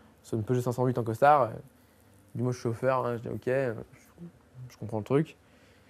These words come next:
Et il me dit, « Bah non, fais des lunettes de vue. » Ah putain, j'ai besoin de lunettes, je vois rien, j'ai perdu mes lunettes, là. Euh... je suis au bout. Euh... Ah, je dis, « Ah, attends, t'es chauffeur de ministre de la Santé, mais t'as pas de lunettes, en fait, tu vois rien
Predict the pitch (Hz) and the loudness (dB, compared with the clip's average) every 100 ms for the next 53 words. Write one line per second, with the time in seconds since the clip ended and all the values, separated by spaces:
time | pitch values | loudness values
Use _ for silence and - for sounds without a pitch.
0 | - _ _ _ _ - _ _ - 131 | -20 _ _ _ _ -20 _ _ -8 0
1 | 127 120 120 139 131 139 139 123 123 117 | 2 2 2 4 4 4 2 0 0 0
2 | 117 151 - 147 - 156 127 135 131 139 | -2 -4 -8 -10 -4 -2 0 0 0 2
3 | 151 127 117 123 143 135 117 110 120 127 | 2 2 0 0 2 2 0 -2 -2 0
4 | 120 123 139 135 139 131 123 127 - - | 2 2 0 0 2 4 4 2 -2 -4
5 | 117 - - - - - _ _ _ _ | -8 -14 -20 -20 -20 -20 _ _ _ _
6 | _ _ _ _ _ - - 120 120 151 | _ _ _ _ _ -14 -4 -2 2 4
7 | 147 113 104 95 - - - - 127 139 | 4 2 0 -10 -16 -20 -16 -10 -2 2
8 | 156 127 127 117 120 127 127 127 120 123 | 2 0 -4 -4 -4 -2 -2 0 0 -2
9 | 123 117 117 151 135 113 113 127 139 117 | -4 -4 0 0 0 -2 -2 -2 -2 -4
10 | 113 110 117 120 | -10 -4 0 0